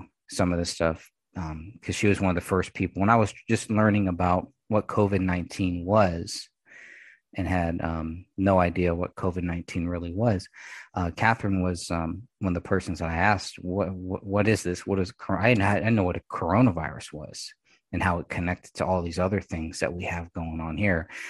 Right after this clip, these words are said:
And then the nineteen, what does the nineteen mean? Does this mean this is the nineteenth version of covid? So, um,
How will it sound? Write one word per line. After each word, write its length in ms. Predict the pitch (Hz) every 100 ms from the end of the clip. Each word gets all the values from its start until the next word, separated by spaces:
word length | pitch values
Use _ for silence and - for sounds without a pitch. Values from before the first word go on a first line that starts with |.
| -
And 140 | 98 85
then 160 | 82 -
the 100 | 82
nineteen, 680 | 92 85 - - 110 82
what 80 | 87
does 160 | 98 -
the 80 | 87
nineteen 560 | 87 82 - 120 90
mean? 160 | 85 80
Does 100 | -
this 180 | 95 -
mean 220 | 90 90 - - _ -
this 140 | 95
is 80 | 92
the 80 | 80
nineteenth 500 | 85 85 - 92 80
version 640 | 80 87 98 117 120 123
of 160 | 113 -
covid? 580 | 113 120 131 127 90
So, 320 | 95 95 87 87 - - - - _ -
um, 480 | 101 87 82 82